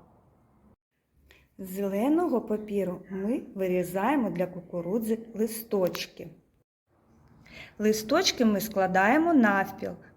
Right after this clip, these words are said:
потім ми приклеїмо їх до нашого овалу. Жовтий папір ми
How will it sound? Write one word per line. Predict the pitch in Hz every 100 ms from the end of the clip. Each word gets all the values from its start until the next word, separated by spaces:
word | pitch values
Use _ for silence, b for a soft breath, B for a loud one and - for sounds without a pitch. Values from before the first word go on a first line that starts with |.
| _
потім | 285 427 - 175 - - 208
ми | 196 180
приклеїмо | 190 190 - 180 202 320 349 233 180 -
їх | 190 185 175 - -
до | 175 175
нашого | 175 196 226 226 202 - -
овалу. | 196 175 175 165 165 160 - - - - - - - _ _ _ _ _ _ b b b b b
Жовтий | 208 185 240 466 - 262
папір | 220 208 208 180 170 -
ми | 208 262 440